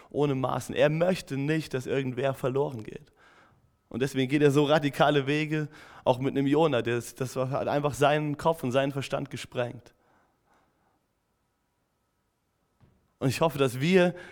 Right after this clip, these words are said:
das zulassen, dass Gott unseren Verstand übersteigt, dass er unseren Verstand sprengt und dass wir lernen, diese Gnade, dass die in unserem Leben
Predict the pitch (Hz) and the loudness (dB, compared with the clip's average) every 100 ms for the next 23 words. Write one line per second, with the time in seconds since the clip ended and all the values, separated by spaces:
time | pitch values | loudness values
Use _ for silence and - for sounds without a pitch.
0 | - _ _ _ _ _ _ _ _ _ | -20 _ _ _ _ _ _ _ _ _
1 | - _ _ - 143 - 262 269 147 123 | -20 _ _ -4 -2 -2 0 4 4 2
2 | 127 120 151 147 151 165 143 - 135 - | -2 0 0 2 0 2 0 0 -6 -2
3 | - 151 143 - - - - _ - 139 | -2 -2 -4 -10 -20 -20 -20 _ -6 0
4 | 131 - - 170 131 131 131 131 156 139 | 0 0 -2 0 0 0 0 2 2 0
5 | 135 - 151 156 143 127 170 147 131 - | -4 -2 -4 -4 -6 0 2 2 -2 -10
6 | - - - - _ - 135 127 135 175 | -20 -20 -20 -20 _ -4 -2 -2 -2 0
7 | 175 147 131 165 190 190 160 139 143 143 | 0 0 2 4 2 0 -2 -2 -2 0
8 | 147 185 175 170 165 - - - _ _ | -2 0 0 -2 -4 -14 -20 -20 _ _
9 | _ _ _ _ _ - 135 - 160 156 | _ _ _ _ _ -8 -8 -4 0 2
10 | 143 160 147 131 139 165 196 233 240 | 4 4 4 6 4 4 2 0 -2